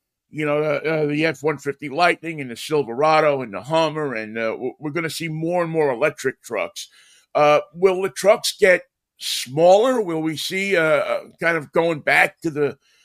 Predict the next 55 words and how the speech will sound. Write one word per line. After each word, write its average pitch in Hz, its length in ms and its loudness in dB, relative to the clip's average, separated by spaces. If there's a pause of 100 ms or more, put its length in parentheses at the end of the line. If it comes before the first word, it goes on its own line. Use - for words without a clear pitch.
(160)
uh, 123 180 -2 (100)
uh, 139 100 -4 (140)
back 165 300 0
a 180 60 -6
ways 185 480 -2 (100)
to, 143 340 -2
uh, 131 160 2
when 135 200 0
trucks 156 400 -2
were 139 280 0
a - 160 -6
little 147 200 -4
smaller, 147 680 2
uh, 127 300 0 (120)
and, 117 280 -8
and 123 360 -4
more, 151 580 2
um, 120 380 -2 (300)
you - 100 -2
could - 160 -2
fit 180 180 2
it 170 80 2
into 156 220 0
one 151 300 2
parking 160 440 2
space 175 420 0
in 147 100 -8
the 123 80 -8
city? 165 440 -6 (380)
Or, 139 260 4
or 180 260 6
are 170 40 4
we 170 140 2
gonna 170 220 2
see 175 220 0
it 160 120 -2
continue? 165 420 -4
They're 147 120 2
just 143 200 -8
gonna 156 120 -4
get 135 240 -2
bigger 147 360 2
and 131 100 -4
bigger 131 320 2
and 107 120 -8
bigger. 107 300 -4
Which, 143 180 -6 (400)
what 180 120 0
do 202 60 0
you 214 100 0
think, 165 280 0
in 147 100 -4
your, 165 200 2
in 156 80 -4
your 190 280 8